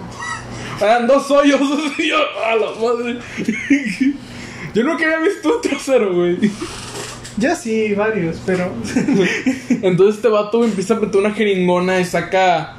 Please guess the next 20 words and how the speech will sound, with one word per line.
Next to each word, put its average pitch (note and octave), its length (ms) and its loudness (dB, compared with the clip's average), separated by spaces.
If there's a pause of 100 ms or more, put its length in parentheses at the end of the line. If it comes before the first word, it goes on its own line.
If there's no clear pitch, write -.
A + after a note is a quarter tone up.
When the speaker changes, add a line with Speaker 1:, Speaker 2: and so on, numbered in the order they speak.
Speaker 1:
no E3 100 -2
sé, E3+ 580 2 (580)
como D#3 280 0
esto F#3 360 0
de F3 100 2
pus, F3+ 400 -2
güey. G3 220 2 (920)
Y D#3+ 540 4 (360)
sí, G3+ 240 2
fue G3 180 2
como G3 140 2
una, F#3 480 0 (240)
te - 80 2
voy A#3+ 80 8
a B3+ 40 4
decir B3+ 140 -2
una B3+ 120 -2
cosa, A3 300 0
yo G3+ 320 2
tengo, A3 600 2